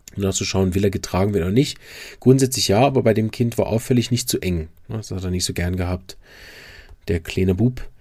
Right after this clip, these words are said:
Ähm, also hat er im Tuch und so, ähm, hat er nicht so gern gehabt und zu eng getragen auch nicht. Also, ja, aber gern herumgetragen werden. Ähm,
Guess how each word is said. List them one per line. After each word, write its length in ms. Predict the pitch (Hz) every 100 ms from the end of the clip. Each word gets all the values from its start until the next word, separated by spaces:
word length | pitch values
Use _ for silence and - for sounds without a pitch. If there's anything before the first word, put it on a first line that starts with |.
| - _ _
Ähm, 560 | - 98 95 92 90 90
also 200 | 95 95
hat 100 | 92
er 100 | 92
im 140 | 98
Tuch 340 | - 139 143 -
und 180 | 123 123
so, 400 | 113 117 123 123 - - - - - - _ -
ähm, 540 | 95 92 90 90 90 - - - _ - - -
hat 140 | - 95
er 60 |
nicht 120 | 123
so 80 | -
gern 240 | 120 117 120
gehabt 400 | 110 107 110 -
und 200 | 101 -
zu 160 | 120
eng 220 | - 107
getragen 420 | 123 127 - 98 98
auch 180 | 110
nicht. 260 | 120 127 -
Also, 220 | 98 101 - - - - - - - -
ja, 180 | 82 - - - - 107 - -
aber 200 | 101 104
gern 260 | 98 98
herumgetragen 880 | 95 90 110 120 - 92 92 98 90 - -
werden. 400 | - 107 131 165 165 _ _ - - - - -
Ähm, 460 | - 113 110 107